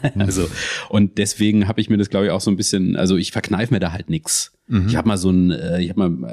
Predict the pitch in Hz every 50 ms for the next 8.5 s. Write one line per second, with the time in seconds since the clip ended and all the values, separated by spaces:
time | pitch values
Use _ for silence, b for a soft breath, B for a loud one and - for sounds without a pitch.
0 | - - 90 85 - - - 95 107 139 139 113 104 101 98 107 113 - - 101
1 | 104 110 110 - - 92 95 98 98 82 78 98 - - 78 78 98 123 - -
2 | 104 104 87 - - 131 - - 123 - - - 101 113 127 143 - 117 131 139
3 | - 95 92 107 123 113 B B B B B B B B B B 98 95 90 98
4 | 98 107 107 98 101 101 98 95 92 85 98 - - - 131 - - 104 98 -
5 | 104 107 - - 117 131 156 156 127 104 107 104 104 98 98 123 127 - 117 107
6 | - - 95 98 95 101 107 101 104 107 110 - - 104 101 90 98 120 - -
7 | 110 110 104 110 101 95 104 110 - 113 104 - - - 104 123 - - - 95
8 | 113 139 135 107 101 - - - 95 98